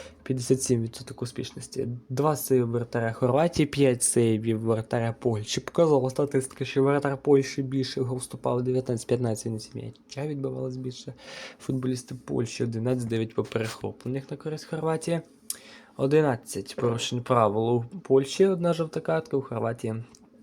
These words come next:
дев'ять порушень правил, п'ять жовтих карток. Найкраще відбудеться матчу Лука Модріч. Лука Модріч, е,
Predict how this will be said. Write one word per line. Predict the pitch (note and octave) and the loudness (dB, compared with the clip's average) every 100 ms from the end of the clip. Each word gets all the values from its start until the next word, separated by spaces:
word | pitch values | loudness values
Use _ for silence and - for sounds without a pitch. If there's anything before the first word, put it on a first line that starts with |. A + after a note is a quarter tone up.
| - - - - - | -20 -20 -20 -10 2
дев'ять | B2 G#2+ - | 2 2 -4
порушень | - A2+ - B2+ | -12 -12 -12 -8
правил, | C3+ C#3 C3+ B2+ | -2 0 0 -2
п'ять | - A#2+ A#2 A#2+ - - | -4 -6 -4 -8 -14 -6
жовтих | A#2 A2 G#2+ - - | -2 0 0 -4 -8
карток. | - A#2+ - - - - - - - - | -4 -4 -4 -16 -20 -18 -16 -14 -10 -2
Найкраще | E3+ D#3+ C3 C3 | 0 2 2 2
відбудеться | B2 A#2+ A#2+ C#3 | 2 2 2 4
матчу | E3+ F3 - C3+ C3 B2 A#2+ A#2+ | 4 4 0 4 6 6 4 0
Лука | C3+ C3 A#2+ G#2+ | 0 -2 -2 -6
Модріч. | G2+ - - - - - - - | -6 -14 -18 -20 -14 -14 -8 -4
Лука | C#3 - C#3+ | -2 0 2
Модріч, | C#3+ F#3+ G3 D#3 C#3+ C3 - - C3 | 6 8 8 6 2 0 -4 0 6
е, | B2+ B2 B2 A#2+ A#2 A#2 A2+ A2+ | 8 8 6 4 4 2 2 -2